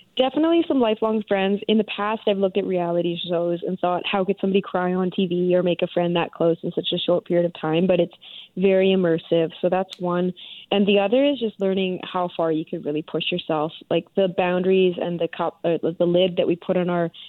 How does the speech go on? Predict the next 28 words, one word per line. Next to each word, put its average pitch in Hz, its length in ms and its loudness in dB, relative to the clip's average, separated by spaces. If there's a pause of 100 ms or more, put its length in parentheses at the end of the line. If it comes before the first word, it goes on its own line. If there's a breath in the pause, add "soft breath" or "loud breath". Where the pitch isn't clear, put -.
mental 185 340 0
and 170 100 -4
physical, 175 680 0
um, 165 400 -4
abilities, 175 580 2 (260)
I 170 60 0
think 170 220 -2
we 175 100 2
can 175 140 2
definitely 151 360 0
push 143 220 0
past 123 280 -4
those. 165 200 2
We 175 80 2
just 175 220 0
need 180 80 2
to 180 80 2
be 180 160 2
in - 40 2
an - 60 4
environment 165 600 0
that, 160 180 0 (440 loud breath)
um, 160 380 -2 (380)
permits 175 280 0
us 160 80 -2 (100)
to 170 60 -6
do 170 140 2
that. - 280 0